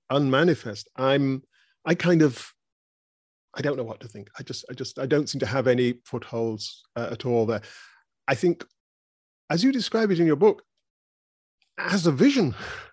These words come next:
it's attractive. It's, it's, I could certainly, as I read it, I could warm it. <laughs> I, you know, it's, as, as a vision, I, I, I, I find it congenial.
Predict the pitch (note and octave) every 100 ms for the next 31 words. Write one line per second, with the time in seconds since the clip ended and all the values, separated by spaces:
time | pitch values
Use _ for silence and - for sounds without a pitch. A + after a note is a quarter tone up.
0 | _ _ _ _ _ _ - G#3+ F3+ A#3+
1 | C#4 - A#2 C#3 C#3 - - E3 - -
2 | - D3+ - - A#3+ B3 G#3 F3 E3+ D3+
3 | D#3 E3 F3 D#3 B2 B2 C3+ E3 E3 F3+
4 | F#3 - - - - _ - - - E3+
5 | F#3 G3+ G#3 D#3 D#3 - - _ _ _
6 | - E3+ E3 - - D#3+ D3+ C#3+ A3+ G#3+
7 | A3+ G3 - _ _ _ - C3 - C#3+
8 | D#3 E3+ F3 A#3 G3+ _ _ - E3 F#3
9 | F3+ D#3 D3 F3 D#3+ A#2 -